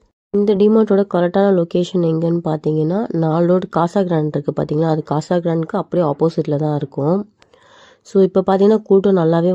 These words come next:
வந்துட்டு இருக்காங்க. ஃபர்ஸ்ட்லாம் அவ்வளோ கூட்டம் இல்ல ஸ்டார்டிங் ஓப்பன் பண்ணும்போது. இப்போ சாட்டர்டே, சண்டே இல்ல, வீக் டேஸ்லயே நல்லா கூட்டம் இருக்கு டிமார்ட்ல. So, சாட்டர்டே, சண்டே விட்டுட்டு நீங்க Monday to Friday வந்தீங்கன்னா இன்னும் கொஞ்சம் வந்து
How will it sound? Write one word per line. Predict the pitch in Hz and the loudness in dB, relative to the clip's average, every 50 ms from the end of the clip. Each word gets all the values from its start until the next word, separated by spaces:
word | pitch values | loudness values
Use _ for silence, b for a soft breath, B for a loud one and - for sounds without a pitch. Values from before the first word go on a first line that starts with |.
| 180 165 | 2 2
வந்துட்டு | 160 160 170 170 - 165 | 2 0 0 -2 -2 -4
இருக்காங்க. | 151 151 - 147 147 147 147 147 151 160 180 190 B B B B B B B _ | -4 -4 -4 -6 -6 -4 -4 -4 -2 -2 -2 -4 B B B B B B B _
ஃபர்ஸ்ட்லாம் | 170 170 - - 196 190 196 185 | -4 -4 -2 -2 -2 0 0 0
அவ்வளோ | 165 170 180 175 _ - | 0 0 -2 -2 _ -6
கூட்டம் | 185 180 - 185 175 160 | -4 -2 0 0 0 0
இல்ல | 160 156 156 - | 0 -2 -4 -4
ஸ்டார்டிங் | - - 147 151 151 165 165 165 160 156 | -2 -2 -2 0 0 -2 -2 0 -2 -2
ஓப்பன் | 151 - 165 165 160 165 | -2 -2 -2 -2 -2 -2
பண்ணும்போது. | 151 151 147 147 147 147 147 147 156 170 185 196 196 b b b b b b b _ _ | -2 -2 -2 -2 -2 -2 -2 0 0 0 -2 -2 -4 b b b b b b b _ _
இப்போ | _ 170 165 - | _ -4 -2 0
சாட்டர்டே, | 160 147 160 175 170 190 190 190 | 0 0 0 2 2 0 0 0
சண்டே | - 175 170 175 180 | 0 0 2 2 2
இல்ல, | 175 170 147 143 | 2 2 0 0
வீக் | 160 170 - - | -2 -4 -2 -2
டேஸ்லயே | 180 180 175 185 185 185 185 | -2 -2 -2 -2 -2 0 0
நல்லா | 165 156 156 165 - | 0 0 0 -2 -4
கூட்டம் | - - 165 156 - 156 | -4 -4 -2 0 0 -2
இருக்கு | 151 151 - 147 143 | -2 -2 -4 -2 0
டிமார்ட்ல. | 139 147 147 147 147 143 143 147 143 147 160 170 - | 0 0 0 0 -2 -2 -4 -4 -4 -4 -4 -4 -4
So, | - 151 151 | -6 -6 -4
சாட்டர்டே, | - 143 151 160 160 175 175 180 180 175 180 180 b b b b b b b b b _ _ | -2 -2 -2 0 0 0 0 2 2 0 -2 -4 b b b b b b b b b _ _
சண்டே | - 143 151 151 160 165 - - - - | -2 -2 0 2 0 0 -2 -4 -6 -6
விட்டுட்டு | 160 156 - 175 170 190 190 | -6 -4 -4 -4 0 2 2
நீங்க | 190 180 165 160 160 160 160 156 156 160 160 156 | 2 2 2 0 0 0 0 0 0 0 0 0
Monday | 147 147 151 165 170 165 | 0 2 0 0 0 2
to | 175 170 160 - | 0 0 0 -2
Friday | - 156 151 151 165 170 160 | 0 2 2 4 4 2 2
வந்தீங்கன்னா | 160 156 156 151 151 160 180 202 214 226 214 175 180 | 2 2 2 2 0 0 0 -2 -2 -4 -4 0 2
இன்னும் | 175 185 196 190 - | 2 2 2 2 0
கொஞ்சம் | 180 170 156 160 170 170 170 165 160 | -2 -2 0 0 2 2 4 2 2
வந்து | 156 160 165 180 | 2 2 2 2